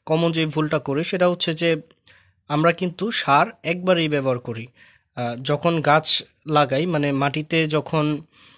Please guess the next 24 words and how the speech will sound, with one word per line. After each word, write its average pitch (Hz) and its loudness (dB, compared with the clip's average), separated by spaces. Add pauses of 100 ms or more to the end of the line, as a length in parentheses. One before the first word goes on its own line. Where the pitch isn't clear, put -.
(400)
আহ, 120 -4 (1700)
গাছটা 151 4
লাগাই 160 2
তার 160 4
আগে 170 2
যে 160 0
একবার 165 2
সার 160 2
ব্যবহার 170 0
করি 143 -2
আর 151 4
পরে 156 -2
কিন্তু 180 -6
সার 147 0 (220)
ব্যবহার 147 0
করা 135 0
হয় 131 -4
না। 117 -10 (360)
এটা 151 0
কিন্তু 180 -4
সবচাইতে 180 -2
বড় 160 2
ভুল 143 -2
আমাদের। 113 -8